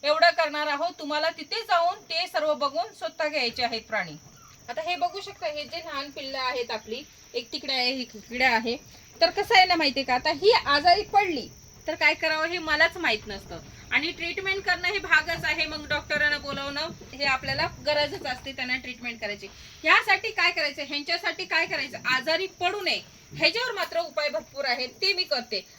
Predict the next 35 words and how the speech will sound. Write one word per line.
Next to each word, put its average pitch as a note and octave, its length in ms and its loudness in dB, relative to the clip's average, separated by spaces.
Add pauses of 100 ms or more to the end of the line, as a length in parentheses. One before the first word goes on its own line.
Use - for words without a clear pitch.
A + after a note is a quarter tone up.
आणि D4+ 180 -2
तुम्हालाही E4+ 480 -2
सांगत B3+ 360 -6
असते B3 200 -8
की D4+ 260 -8
ही E4+ 100 0
आजारी D4+ 420 2
पडू E4 340 2
नये D#4+ 180 0
त्याच्यासाठी. C4 500 -4 (340)
आजारी D#4 300 4
पडल्यानंतर D4 600 0
तर C#4+ 120 -10
प्रत्येकाला C#4+ 540 -4
ट्रीटमेंट C#4 460 -6
करणं C#4 360 -4
गरजेचंच B3 560 -4
आहे, A#3 220 -2 (320)
पण D#4+ 180 -6 (280)
त्यासाठी G#4 440 4
काय F4 180 4
करायचं, C#4 340 -2
आपण B3+ 240 -8 (180)
आजारी A#3 340 -2
पडू C#4 340 -4
नये G3+ 200 -6 (120)
हे D#4 200 -8
जास्त - 340 -2
बघायचं A3+ 480 0
आहे, A3 160 2 (320)
त्याच्यावर F4 380 2
जास्त D4 280 0 (100)
फोकस C4 320 -12
करायचं A3+ 380 -4
आहे, F#3+ 220 -4